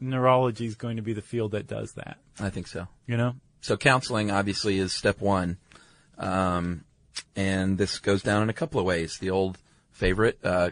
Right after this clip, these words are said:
Speaker 2: cognitive behavioral counseling, which we've
Speaker 1: Mm-hmm.
Speaker 2: talked about quite a bit.
Speaker 1: Right. Which
Speaker 2: And
Speaker 1: apparently, I'm told by Will Sauvé, is not really called that. It's cognitive processing therapy.
Speaker 2: Oh, is that what they call
Speaker 1: I
Speaker 2: it
Speaker 1: think
Speaker 2: now?
Speaker 1: he said, "I haven't really seen it called that, but okay," in his note.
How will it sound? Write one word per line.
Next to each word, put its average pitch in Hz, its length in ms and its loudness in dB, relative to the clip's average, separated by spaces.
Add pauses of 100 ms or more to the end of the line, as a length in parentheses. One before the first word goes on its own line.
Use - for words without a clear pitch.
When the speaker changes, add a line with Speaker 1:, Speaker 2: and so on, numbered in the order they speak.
(160)
Speaker 2:
cognitive 98 640 -2
behavioral 98 580 -2 (340)
counseling, 117 560 -2
which 104 120 -6
we've 117 80 -2
Speaker 1:
Mm-hmm. 151 80 -4
Speaker 2:
talked 104 200 0
about 98 180 0
quite 95 160 2
a 87 40 -4
bit. 95 340 0
Speaker 1:
Right. 120 220 0 (440)
Which 135 160 6
Speaker 2:
And 92 220 0
Speaker 1:
apparently, 131 420 2
I'm 113 140 0
told 113 480 -2
by 110 180 0
Will 110 200 0
Sauvé, 104 440 0
is - 220 -6 (500)
not 123 260 2
really 104 240 0
called 98 380 -4
that. 104 180 -4
It's - 120 -8
cognitive 107 560 -2
processing 101 580 -4
therapy. 110 520 -8 (180)
Speaker 2:
Oh, 92 180 2
is 85 80 -2
that 90 60 -2
what 85 80 -6
they 87 60 -6
call 90 160 -4
Speaker 1:
I 127 40 4
Speaker 2:
it 123 60 0
Speaker 1:
think 135 100 2
Speaker 2:
now? 113 40 2
Speaker 1:
he - 40 0
said, 104 260 0
"I 110 60 -4
haven't 131 200 0
really 127 220 0
seen 123 300 -6
it - 140 -6
called 147 380 -4
that, 107 220 -2
but 113 120 -2
okay," 120 540 -4
in 117 120 -2
his 101 160 -4
note. 107 340 -2